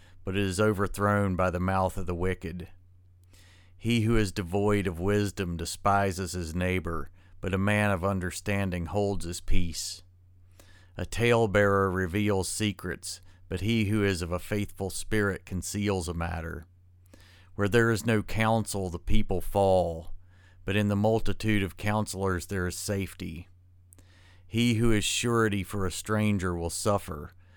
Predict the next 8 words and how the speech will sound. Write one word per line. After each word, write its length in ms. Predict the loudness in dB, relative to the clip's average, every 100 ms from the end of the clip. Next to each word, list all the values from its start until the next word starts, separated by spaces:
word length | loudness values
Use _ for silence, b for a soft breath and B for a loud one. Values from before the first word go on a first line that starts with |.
| b
but 140 | -10 -2
one 240 | 2 2
who 160 | 2 6
hates 360 | 8 8 0
being 320 | -2 0 2 0
surety 540 | -2 -2 0 0 -2
is 100 | -2
secure. 800 | -6 -10 -6 -4 -2 -4 -6